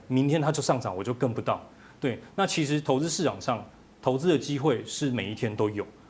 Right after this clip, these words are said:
对，那只要呢，你有所-，你有研究你的标的的话，你都会有机会去赚到钱。好，那再来是三个要做的，就是第一个，你要身在市场上。很多人会说：“哦，我去下模拟单什么的。”其实模拟单对投资是没有什么帮助，你的钱要在里面滚，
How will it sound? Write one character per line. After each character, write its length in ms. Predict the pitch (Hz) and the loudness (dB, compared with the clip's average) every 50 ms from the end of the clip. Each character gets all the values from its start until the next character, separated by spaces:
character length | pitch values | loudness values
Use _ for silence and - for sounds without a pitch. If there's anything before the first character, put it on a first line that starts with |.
| - - - | -20 -12 -6
对， 160 | 127 107 - - - - | -6 -6 -6 -8 -10 0
那 100 | 180 175 - | 0 0 0
只 220 | - - 135 123 | 2 -2 -2 2
要 200 | 123 196 190 165 | 4 4 6 6
呢， 140 | 147 135 127 | 4 2 0
你 160 | 123 123 131 | 2 2 2
有 240 | 147 165 123 101 107 - | 4 4 2 0 -2 -6
所-， 400 | - - - - 127 107 101 - - - | -14 -16 -8 -4 -4 -4 -4 -4 -4 -4
你 160 | 135 139 143 | -2 0 0
有 220 | 151 123 104 117 120 | 0 0 0 -2 -4
研 220 | - 135 123 120 139 | -2 0 0 2 4
究 200 | - 202 156 120 | 6 6 6 4
你 80 | 110 | 2
的 120 | 98 - 95 | -4 -8 -6
标 200 | - - 160 170 | 0 2 2 2
的 140 | 170 196 143 | 4 2 0
的 80 | 117 | 0
话， 260 | 110 139 143 117 - - - - - - - | 2 2 2 2 2 -2 -12 -20 -20 -12 -8
你 120 | 135 110 | -6 -2
都 100 | 120 156 | 0 2
会 140 | 151 185 165 | 4 6 4
有 100 | 117 95 | 4 4
机 160 | - - 120 | 0 -4 -2
会 120 | 117 120 | -2 -2
去 100 | 107 120 | -2 -4
赚 180 | 120 - 123 104 | -6 -6 -6 -4
到 140 | 95 101 95 | -4 -6 -6
钱。 220 | - - - - - - - - - - - - - | -6 -8 -10 -10 -12 -16 -20 -20 -20 -20 -20 -18 -4
好， 180 | - 120 123 147 | 2 2 2 4
那 100 | 185 196 | 2 4
再 160 | 233 208 160 | 6 6 4
来 40 | 135 | 6
是 120 | 170 175 | 2 0
三 180 | 151 - 175 170 | 2 2 2 4
个 80 | 143 | 4
要 160 | 131 135 131 | 4 4 4
做 180 | 123 127 143 123 | 4 4 2 0
的， 40 | 113 | 2
就 80 | 143 | 0
是 100 | 139 165 | -2 -2
第 180 | 151 - 202 202 | -2 -2 -2 -2
一 40 | 202 | 2
个， 160 | 180 160 127 | 4 4 4
你 80 | 117 110 | 4 2
要 120 | 113 131 | -2 -2
身 200 | 131 - 147 143 | 0 0 0 2
在 100 | 143 131 | 2 0
市 160 | - - 147 | 0 0 -4
场 180 | - 113 92 - | -2 -4 -4 -6
上。 220 | - - 104 92 - - - - - - - | -4 -6 -6 -6 -6 -16 -20 -20 -20 -8 0
很 100 | - 143 | 0 6
多 120 | 170 226 | 6 6
人 100 | 202 180 | 8 8
会 60 | 202 | 6
说 180 | 196 190 190 175 151 | 6 6 6 6 6
：“哦， 60 | 131 | 4
我 140 | 117 113 113 | 4 4 0
去 180 | - 196 190 | -2 -2 -2
下 320 | 165 - - 196 160 135 123 | -2 2 4 4 4 4 4
模 200 | 123 123 131 143 | 2 2 4 4
拟 80 | 135 | 2
单 280 | 113 - 120 113 117 120 | 2 2 0 -2 -2 -4
什 140 | - - 92 | -8 -8 -10
么 60 | 87 | -12
的。” 60 | 87 - | -14 -16
其 140 | - - 147 | -12 -10 -4
实 120 | 147 175 | -2 0
模 160 | 170 151 175 | 2 2 2
拟 80 | 180 - | 2 2
单 280 | 117 131 131 139 143 139 - - - - - | 2 2 0 0 -2 -6 -10 -16 -20 -14 -2
对 280 | - 175 156 143 135 123 | 2 4 6 6 4 4
投 160 | 123 131 123 | 2 0 0
资 160 | 120 135 147 | 2 0 -2
是 140 | 131 139 143 | 0 2 2
没 80 | 131 123 | 2 2
有 80 | 110 | 2
什 100 | 107 - | 0 -4
么 60 | 90 87 | -8 -6
帮 160 | - 98 90 | -6 -8 -8
助， 160 | 90 - 95 - - | -6 -14 -14 -14 -6
你 80 | - 127 | -2 2
的 80 | 135 147 | 2 2
钱 200 | 147 - 151 147 | 4 4 2 2
要 100 | 180 180 | 4 4
在 120 | 214 160 | 4 4
里 60 | 120 | 4
面 140 | 120 143 143 | 4 2 0
滚， 220 | 127 - 131 95 | 2 2 0 0